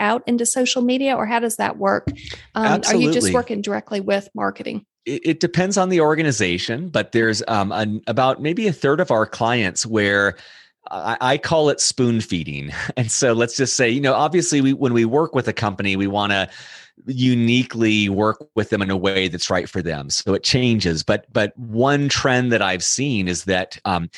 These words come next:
Speaker 2: most companies, their executives, their C-suite, have a large following and oftentimes a large ego to go along with that. They wanna be seen, they wanna be heard, but most of them don't have time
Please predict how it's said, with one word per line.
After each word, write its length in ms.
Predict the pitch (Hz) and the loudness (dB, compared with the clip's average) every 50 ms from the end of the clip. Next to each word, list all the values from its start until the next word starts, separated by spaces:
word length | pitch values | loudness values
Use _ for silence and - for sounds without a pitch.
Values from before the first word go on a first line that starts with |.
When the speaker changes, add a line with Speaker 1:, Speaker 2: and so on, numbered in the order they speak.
| - - - - - - | -20 -20 -20 -18 -10 -4
Speaker 2:
most 400 | 101 107 110 120 147 151 - - | 0 2 2 2 2 2 0 -2
companies, 540 | - 135 127 123 131 127 123 120 123 113 101 | -2 -2 0 0 0 0 0 0 0 0 0
their 180 | 117 110 110 | 0 2 2
executives, 720 | 110 110 107 101 95 104 98 95 - 101 90 95 101 113 113 | 2 0 -2 0 0 0 0 -2 -2 0 2 2 0 0 0
their 140 | 107 98 92 | 0 0 0
C-suite, 760 | - - - 110 110 - - - 101 98 90 90 95 - - - - - _ _ | 0 0 0 2 2 0 0 0 0 0 0 0 -2 -4 -8 -14 -20 -20 _ _
have 320 | - - 120 110 107 104 95 - - | -8 -4 -2 -2 -2 -2 -4 -4 -4
a 80 | 123 | -4
large 520 | 110 104 107 127 139 156 165 175 170 170 - | -2 0 2 2 4 4 4 2 0 -2 -2
following 520 | - 131 127 127 127 127 127 127 127 127 - - | 0 2 2 2 2 2 2 2 0 -2 -2 -4
and 280 | - 175 208 233 220 - | -2 -2 -2 -2 -2 -2
oftentimes 720 | - 143 147 156 - 156 143 131 131 131 127 127 127 117 123 | 0 0 0 0 -2 -4 -4 -2 0 0 0 0 0 0 0
a 60 | 113 | 0
large 420 | 104 107 110 113 113 120 113 - - | 0 2 2 2 2 2 0 -2 -4
ego 440 | - 123 120 113 98 113 107 104 104 | -2 0 0 2 2 4 4 4 2
to 140 | 101 - 113 | 2 0 -2
go 220 | 92 104 101 98 | 0 0 0 0
along 340 | 98 92 92 95 95 95 95 | 0 0 0 0 -2 -2 0
with 220 | 92 95 92 - - | 0 -2 -2 -2 -2
that. 240 | 95 80 73 71 - | -2 -2 -2 -4 -4
They 200 | 104 120 131 151 | -2 0 2 2
wanna 380 | 151 147 160 165 180 180 151 | 0 0 -2 0 0 2 0
be 160 | 120 90 92 85 | 0 0 -2 -4
seen, 440 | - - - 87 82 78 76 76 | -6 -6 -8 -8 -8 -8 -6 -2
they 100 | 87 95 | 0 0
wanna 340 | 107 104 110 110 120 123 117 | 2 2 2 2 2 2 2
be 140 | 95 101 90 | 2 0 0
heard, 340 | 80 87 85 80 78 73 73 - - - - - - | 0 0 0 0 0 -2 -4 -8 -18 -20 -18 -8 -4
but 160 | - - - | -4 0 2
most 280 | 175 185 208 196 - 190 | 2 2 2 2 2 0
of 100 | 175 151 | 0 2
them 180 | 156 143 127 | 0 0 0
don't 340 | 107 - 123 117 123 123 - | 0 2 2 2 2 0 -2
have 320 | 117 120 110 107 104 101 | 0 0 2 2 2 0
time 600 | - - - 120 113 110 110 107 107 107 107 107 | -2 -4 -2 0 2 2 2 2 2 0 0 -2